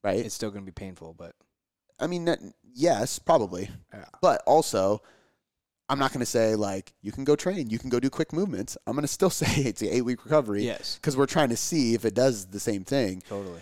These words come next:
Speaker 1: So they wouldn't re-injure it 'cause they'd be wearing a brace and doing crutches. They would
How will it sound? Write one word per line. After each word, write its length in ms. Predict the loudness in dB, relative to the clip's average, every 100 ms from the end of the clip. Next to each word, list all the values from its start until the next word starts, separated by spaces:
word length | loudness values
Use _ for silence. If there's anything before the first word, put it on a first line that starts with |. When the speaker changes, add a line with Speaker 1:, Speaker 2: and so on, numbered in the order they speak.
| -10
Speaker 1:
So 580 | 2 6 8 6 2 -2 _
they 180 | 0 2
wouldn't 440 | 4 2 0 -4
re-injure 400 | -2 -2 -2 -6
it 180 | -8 -10 _ _ -14
'cause 120 | -6
they'd 140 | -6
be 80 | -4
wearing 160 | -6 -4
a 40 |
brace 200 | -6 -6
and 80 | -6
doing 100 | -6
crutches. 320 | -6 -6 -4
They 120 | -2
would 340 | -2 -4 -8